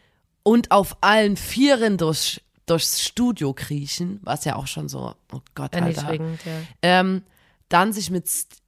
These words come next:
Speaker 1: Stinkbombenspray einsprühen, wo er dann auch immer sagt, „Noch mehr, du hast die linke Achse noch nicht richtig, mach noch mal ne, mehr, mehr, mehr, mehr.“ Und dann an einem Salzstein lecken,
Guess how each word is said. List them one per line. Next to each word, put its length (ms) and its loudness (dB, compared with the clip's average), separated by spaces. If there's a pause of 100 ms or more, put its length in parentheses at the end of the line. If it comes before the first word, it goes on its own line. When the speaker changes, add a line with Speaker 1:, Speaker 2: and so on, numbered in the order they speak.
Speaker 1:
Stinkbombenspray 1500 -2
einsprühen, 880 -2
wo 160 0
er 160 2
dann 160 -2
auch 120 -2
immer 140 0
sagt, 280 0
„Noch 140 -2
mehr, 260 2
du 100 -4
hast 120 -4
die 80 -6
linke 300 -2
Achse 220 -4
noch 140 -4
nicht 220 -8
richtig, 240 -10
mach 120 -2
noch 100 -2
mal 120 -2
ne, 240 -2
mehr, 280 0
mehr, 240 -2
mehr, 160 -2
mehr.“ 240 -4 (340)
Und 300 -8
dann 220 2
an 420 -6
einem 340 -4
Salzstein 720 -2
lecken, 460 -4